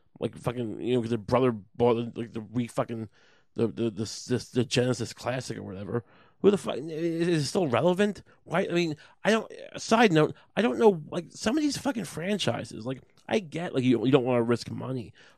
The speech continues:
but, like, how much of a guaranteed blo-, uh, you know, payday is some franchise that, like, has no track record in films and, like, isn't particularly relevant with the young kids now? Maybe I'm wrong. Maybe there's some fucking crazed Sonic.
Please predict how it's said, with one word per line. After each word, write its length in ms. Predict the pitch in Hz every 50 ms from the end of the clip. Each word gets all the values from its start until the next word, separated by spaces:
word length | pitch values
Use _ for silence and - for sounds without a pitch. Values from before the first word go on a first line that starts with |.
| _
but, 100 | - -
like, 180 | 143 160 160 -
how 200 | - - 175 302
much 240 | 302 294 311 - -
of 80 | 208
a 60 | 202 160
guaranteed 680 | 123 107 135 151 160 175 160 127 - 156 151 135 110 -
blo-, 140 | 123 123
uh, 600 | 139 151 - - 135 131 123 120 117 107 101 98 - 104 - - - -
you 140 | 120 131
know, 60 | 120 110
payday 540 | - - 160 170 147 - 117 117 117 117 - - - - _ -
is 160 | - 131 -
some 140 | - 185 175
franchise 760 | - - - 160 175 190 170 - - 131 123 123 123 117 - - - - - _ -
that, 140 | - 165 160
like, 120 | 170 -
has 160 | 156 175 170 156
no 180 | 175 185 214 247
track 380 | - - - 175 160 170 -
record 340 | - 156 139 - 139 131 120
in 80 | 117 113
films 540 | - - 113 107 73 82 92 123 - - - _ - - _ _ _ -
and, 200 | 131 139 135 135
like, 280 | 127 127 123 117 - _ -
isn't 240 | - 156 175 202 202
particularly 580 | - - - - - - 220 214 226 208 180 143
relevant 360 | 135 135 139 131 135 131 117
with 120 | 120 110
the 80 | 107 113
young 280 | 113 117 - 143 165
kids 360 | 151 - - 123 95 - - -
now? 260 | 101 - - 107 - - - - -
Maybe 140 | - 208 269
I'm 100 | 240 185
wrong. 140 | 196 151 127
Maybe 180 | 131 156 185
there's 140 | 208 196 180
some 140 | 190 175 147
fucking 280 | 165 180 170 156 135 117
crazed 640 | - - - 135 139 147 147 147 131 - - - _ _ _ _ _ _ _
Sonic. 640 | - - - - 147 139 143 139 135 123 - -